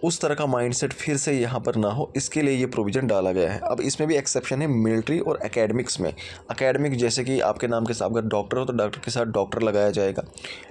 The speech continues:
एडवोकेट हो, तो आपके नाम के साथ एडवोकेट लगाया जाएगा। तो ये एकेडमिक, क्योंकि ये आपने खुद अचीव की हैं,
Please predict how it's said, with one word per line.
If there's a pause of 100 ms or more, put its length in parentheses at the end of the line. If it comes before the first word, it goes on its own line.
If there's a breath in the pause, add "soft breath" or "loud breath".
(120)
एडवोकेट
हो,
तो
आपके
नाम
के
साथ
एडवोकेट
लगाया
जाएगा। (420 loud breath)
तो
ये
एकेडमिक,
क्योंकि
ये
आपने
खुद
अचीव
की
हैं,